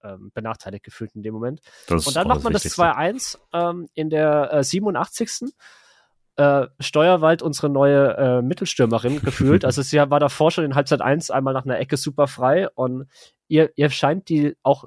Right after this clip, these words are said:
Speaker 1: zumindest im, im offensiven Bereich auf jeden Fall, die neue Sechserposition sehr zu gefallen, weil sie sich da sehr häufig, äh, gerade bei Rückstand dann auch nach vorne schiebt, ähm, und wirklich sehr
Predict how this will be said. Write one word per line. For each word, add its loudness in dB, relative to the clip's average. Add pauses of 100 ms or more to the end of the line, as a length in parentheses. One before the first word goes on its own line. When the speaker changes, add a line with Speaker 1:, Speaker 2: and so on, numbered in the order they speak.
(120)
Speaker 1:
zumindest -6
im, -8
im -8
offensiven -2
Bereich -2
auf -8
jeden -4
Fall, -2
die -8
neue 4
Sechserposition -2
sehr 2
zu -10
gefallen, 0
weil 2
sie -4
sich -4
da 0
sehr 0
häufig, -2
äh, 0 (380)
gerade 0
bei 2
Rückstand 0
dann 2
auch -4
nach 0
vorne 0
schiebt, -4 (460)
ähm, 2
und -4
wirklich 2
sehr 2